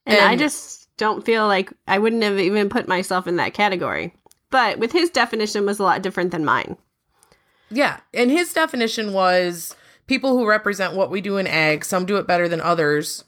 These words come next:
Speaker 2: You know, although I'm coming to the conclusion the general public just doesn't care. Um, y-, you know, and, and that's, I think that you guys do represent agriculture well. That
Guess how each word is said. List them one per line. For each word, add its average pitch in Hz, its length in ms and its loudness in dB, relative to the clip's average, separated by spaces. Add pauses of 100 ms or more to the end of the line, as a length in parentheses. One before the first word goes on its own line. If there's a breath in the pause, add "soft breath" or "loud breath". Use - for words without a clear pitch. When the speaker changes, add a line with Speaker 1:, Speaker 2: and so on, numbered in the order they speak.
Speaker 2:
You 180 120 0
know, 151 100 0
although 170 340 2
I'm 170 80 0
coming 202 260 -2
to 202 60 -2
the 190 80 -2
conclusion 165 480 -6
the 160 80 -2
general 160 320 -2
public 233 380 -2
just 185 160 -10
doesn't 160 280 -6
care. 185 500 0 (460 soft breath)
Um, 147 720 2 (520)
y-, 147 400 -10
you 240 180 -4
know, 202 140 2
and, 208 200 0
and 240 180 0
that's, 247 540 -2
I 233 280 2 (300)
think 202 400 -2
that 196 160 0
you 202 160 -2
guys 190 420 2
do 220 580 -2
represent 160 720 0 (140)
agriculture 143 640 -2
well. 127 360 -6 (160)
That 180 160 0